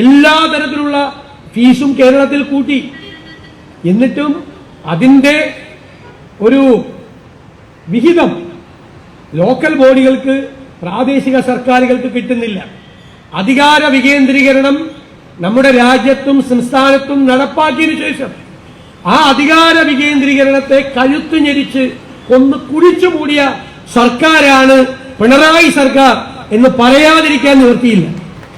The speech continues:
അതിനെതിരായുള്ള ജനങ്ങളോടുള്ള, ജനങ്ങളെ അറിയിക്കാൻ ഉള്ള പ്രതിഷേധ സമരമാണ് യു ഡി എഫ് ആഹ്വാനം ചെയ്തിരിക്കുന്ന ഈ രാപ്പകൽ സമരം. കൊച്ചി നഗരസഭ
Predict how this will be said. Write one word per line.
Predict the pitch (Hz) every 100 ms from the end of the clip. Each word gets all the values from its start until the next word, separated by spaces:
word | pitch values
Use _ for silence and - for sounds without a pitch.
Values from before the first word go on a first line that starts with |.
| - - 208
അതിനെതിരായുള്ള | 269 294 277 302 320 339 349 320 294 277 - - - - - - - - 170
ജനങ്ങളോടുള്ള, | 262 311 330 320 311 254 185 208
ജനങ്ങളെ | 277 302 320 302
അറിയിക്കാൻ | 302 294 220 233 175 - - - - - 202
ഉള്ള | 262 285
പ്രതിഷേധ | 262 269 - 285 294 262
സമരമാണ് | 262 262 269 269 262 269 269 - - - - - - 156
യു | 262 285
ഡി | 294 285
എഫ് | 269
ആഹ്വാനം | 247 285 277 269
ചെയ്തിരിക്കുന്ന | 262 262 262 262 254 262 262 - - - - 208
ഈ | 262 247
രാപ്പകൽ | 240 254 247 262 240
സമരം. | 226 202 - - - - - -
കൊച്ചി | 214 220 277 269
നഗരസഭ | 262 269 254 269